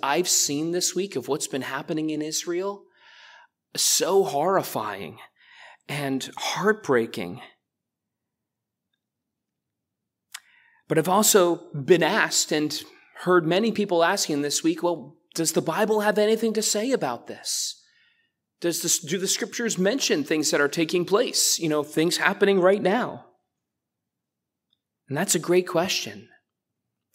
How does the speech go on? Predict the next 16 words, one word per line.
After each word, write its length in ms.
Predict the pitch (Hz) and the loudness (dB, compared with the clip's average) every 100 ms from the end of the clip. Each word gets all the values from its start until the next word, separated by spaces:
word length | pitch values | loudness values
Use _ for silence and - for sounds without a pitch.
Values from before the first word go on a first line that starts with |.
| _ _ | _ _
And 300 | 143 127 120 - | -6 -6 -6 -2
I 100 | 135 | 0
believe 300 | 143 156 156 | 4 4 4
it's 300 | 156 - - | 2 0 -2
ne-, 380 | 151 160 180 - | 0 0 0 -6
worth 540 | 139 151 196 196 - | 4 6 6 4 -6
taking 400 | - 185 180 175 | 0 0 2 -2
a 60 | 160 | -2
moment 280 | 165 160 160 | -2 -2 -4
to 80 | |
pause 720 | - 180 165 123 120 - - - - - | -4 -2 -2 -2 -6 -4 -4 -6 -14 -6
in 120 | 143 | -2
our 100 | 135 | 2
verse-by-verse 680 | 139 143 - 131 135 131 - | 2 2 0 -2 -2 -2 -4
journey 380 | 147 131 123 120 | -4 -2 -4 -4
to 200 | 123 | -4